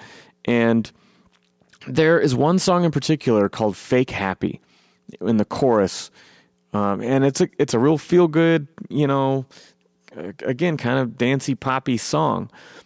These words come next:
But she said, "Oh, please don't ask me how I've been. Don't make me play pretend." Uh, y-, you know, something, something about, "I, I bet everyone is fake happy too."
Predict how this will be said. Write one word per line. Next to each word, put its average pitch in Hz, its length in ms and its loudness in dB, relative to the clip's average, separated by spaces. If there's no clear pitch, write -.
But 117 280 0
she - 160 -8
said, 127 300 0
"Oh, 151 260 0
please 160 500 2
don't 131 240 0
ask 123 280 -2
me 117 100 0
how 107 220 -2
I've 104 180 -2
been. 98 380 0
Don't 120 200 0
make 113 220 0
me 117 100 2
play 110 280 0
pretend." 95 680 -2
Uh, 90 360 -2
y-, 113 260 -12
you 107 140 -2
know, 98 100 0
something, 117 360 0
something 101 260 0
about, 95 460 0
"I, 92 280 -4
I 85 180 -4
bet 101 280 0
everyone 95 500 0
is 90 120 -2
fake - 260 -4
happy 90 340 -8
too." - 240 -10